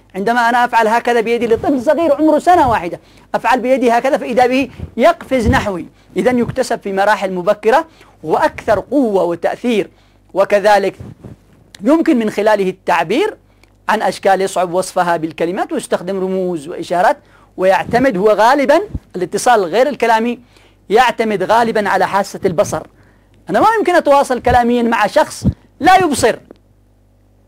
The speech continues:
كيف سيفهم عندما أحرك يدي أو أحرك عيون، ع-، ع-، عيني نحوه؟ أو لا يستطيع أن يفهم، ما يستطيع أن يفهم الإنسان الذي لا يبصر. فإذاً الاتصال غير الكلامي يعتمد اعتماد كلي على حاسة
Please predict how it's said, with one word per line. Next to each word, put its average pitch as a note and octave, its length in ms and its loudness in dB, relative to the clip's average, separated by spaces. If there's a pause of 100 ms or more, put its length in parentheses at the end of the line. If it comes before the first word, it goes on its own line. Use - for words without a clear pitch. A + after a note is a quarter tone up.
كيف G4 280 2
سيفهم E4 380 2
عندما B3+ 380 -2
أحرك A3+ 400 2
يدي G#3+ 580 0 (400)
أو G3+ 340 2 (320)
أحرك G#3+ 480 0
عيون، G#3+ 400 0
ع-، - 120 -8
ع-، - 580 -4
عيني A3 400 0
نحوه؟ G#3+ 560 0
أو G#3+ 200 2
لا D4+ 320 -2 (100)
يستطيع F#4+ 300 -2
أن E4 80 0
يفهم، B3 340 0 (580)
ما B3 100 2
يستطيع C4+ 320 0
أن A#3+ 80 -2
يفهم A3+ 280 -2
الإنسان G#3+ 360 -2
الذي G#3+ 220 -2
لا G#3 80 4
يبصر. D#3 220 -4 (340)
فإذاً G3+ 200 0
الاتصال C4+ 560 -2
غير C4 160 2
الكلامي A#3 540 0 (340)
يعتمد A3 640 0 (300)
اعتماد C#4+ 360 0
كلي F4 400 2
على G3 140 -2
حاسة F#3 440 -2